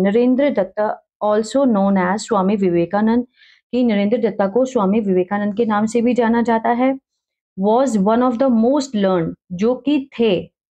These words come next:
थे सबसे ज्यादा सीखे हुए और respected means सम्मानित शख्सियत थे, न सिर्फ भारत में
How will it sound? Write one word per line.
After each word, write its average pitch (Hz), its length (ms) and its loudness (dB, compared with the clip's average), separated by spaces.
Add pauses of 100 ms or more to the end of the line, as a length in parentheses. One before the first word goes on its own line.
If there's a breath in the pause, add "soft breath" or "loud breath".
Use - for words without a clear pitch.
(640)
थे 240 240 2
सबसे 254 440 -2
ज्यादा 196 460 0
सीखे 233 520 -4
हुए 254 320 0 (280)
और 220 340 0 (440 soft breath)
respected 233 580 -4
means 262 260 0
सम्मानित 196 520 2
शख्सियत 269 720 -2
थे, 294 200 0 (520)
न 226 220 0
सिर्फ 277 560 -2 (460)
भारत 190 500 0
में 277 300 0